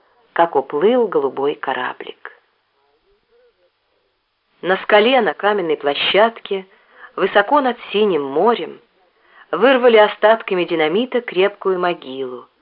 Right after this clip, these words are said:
И светлым солнечным утром, когда еще вовсю распевали птицы,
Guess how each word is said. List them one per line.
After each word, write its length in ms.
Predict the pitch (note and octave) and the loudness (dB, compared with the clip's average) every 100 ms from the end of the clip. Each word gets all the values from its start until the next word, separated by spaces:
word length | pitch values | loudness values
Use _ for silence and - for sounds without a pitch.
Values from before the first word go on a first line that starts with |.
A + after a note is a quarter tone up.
| _ _ _ _ _ _ _ _ _ _ - | _ _ _ _ _ _ _ _ _ _ -12
И 100 | - G#3+ | -6 -2
светлым 520 | A3 D4 D4+ B3+ A#3 - | 2 2 4 2 0 4
солнечным 600 | C4+ B3 A3+ - G3+ - - | 4 4 0 0 -2 -2 -2
утром, 500 | A#3 A#3+ A3 G#3+ F#3+ | -2 0 -2 -2 -4
когда 280 | E3 E3+ | -2 2
еще 260 | E3+ E3+ E3+ | 2 2 2
вовсю 340 | F#3 - C4+ | 0 0 -4
распевали 540 | B3 F#3+ D#3 D#3 E3+ C#3+ | -4 -2 -2 0 0 -2
птицы, 760 | - - A#3 B3 - - - | -10 -10 -10 -10 -18 -20 -20